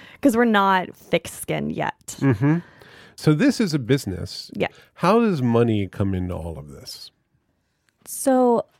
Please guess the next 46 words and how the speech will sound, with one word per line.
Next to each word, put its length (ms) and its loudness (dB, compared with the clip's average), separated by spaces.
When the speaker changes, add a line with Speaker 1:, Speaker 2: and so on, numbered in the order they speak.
Speaker 3:
we, 600 0
we 200 2
wanted 340 2
to 60 0
focus 340 2
on 120 4
building 280 6
our 100 4
brand 360 0
first 500 -8
before 280 4
we 100 4
Speaker 2:
Mm-hmm. 80 0
Speaker 3:
even 160 2
talked 320 -4
about 340 2
advertising 720 0
or 100 0
anything 380 2
like 180 -2
that, 220 -6
monetizing 680 -2
it. 100 -12
But 360 2
our 120 2
first 440 -2
month, 320 2
we 160 2
did 220 0
team 180 2
up 160 -2
with 100 -2
the 80 0
brand 480 0
Dove. 420 0
They 120 2
approached 380 0
us 220 0
and 100 0
they 80 0
were 80 0
our 120 0
first 280 -4
advertiser. 540 -2
And 200 -2
we 120 2